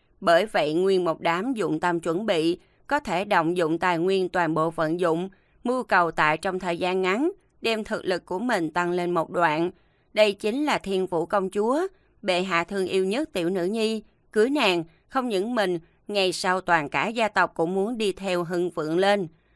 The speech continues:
Tự kể cả Cao Thành Hoàng cùng Hà Sùng cũng là mặt ngoài nhẹ nhõm,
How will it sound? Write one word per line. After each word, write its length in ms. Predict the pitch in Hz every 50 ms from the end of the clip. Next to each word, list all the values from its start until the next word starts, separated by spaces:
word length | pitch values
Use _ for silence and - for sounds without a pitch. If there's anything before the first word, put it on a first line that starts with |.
| _ _ _ _ _ -
Tự 180 | 214 202 202
kể 200 | 196 208 196 208
cả 260 | 214 190 180 175 185
Cao 200 | 220 - 226 202
Thành 260 | 196 - 190 156 165 165
Hoàng 280 | 180 180 175 175 175
cùng 220 | 170 185 180 170 180
Hà 200 | 190 175 170 160
Sùng 340 | - - 180 180 185 170 160 - _ _ _ _
cũng 200 | - 208 190 208
là 180 | 262 294 254 214
mặt 200 | 190 185 175 165
ngoài 300 | 165 170 170 170 170 165
nhẹ 180 | 165 160 160 165
nhõm, 400 | 175 170 165 160 170 226 311